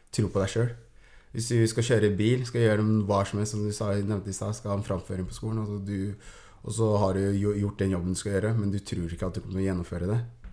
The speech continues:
Tror du du kommer til å gjennomføre? Du kommer til å få stage,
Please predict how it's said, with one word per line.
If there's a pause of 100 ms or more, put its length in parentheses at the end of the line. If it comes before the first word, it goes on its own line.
Tror
du
du
kommer
til
å
gjennomføre? (800)
Du
kommer
til
å
få
stage,